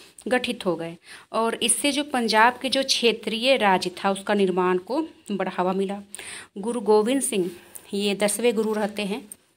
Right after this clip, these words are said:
तो गुरु गोविंद सिंह ने सोलह सौ निन्यानवे में खालसा पथ की स्थापना से पूर्व और उसके बाद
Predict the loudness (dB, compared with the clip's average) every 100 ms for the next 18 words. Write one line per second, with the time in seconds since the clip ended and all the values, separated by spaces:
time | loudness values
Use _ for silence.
0 | _ _ _ -20 -20 _ -10 -4 -2 2
1 | 4 4 2 0 2 2 0 0 -2 -4
2 | -6 -2 -2 0 -2 -2 0 2 0 -2
3 | -4 -4 -6 -12 -16 -16 -16 -2 2 2
4 | 2 -2 -2 -6 -6 -2 -2 -2 2 2
5 | 2 -4 -2 -4 -2 -6 -6 -10 -16 _
6 | -20 -20 -10 -4 0 2 0 0 -4 -6
7 | -14 -16 -16 -10 -2 4 6 6 4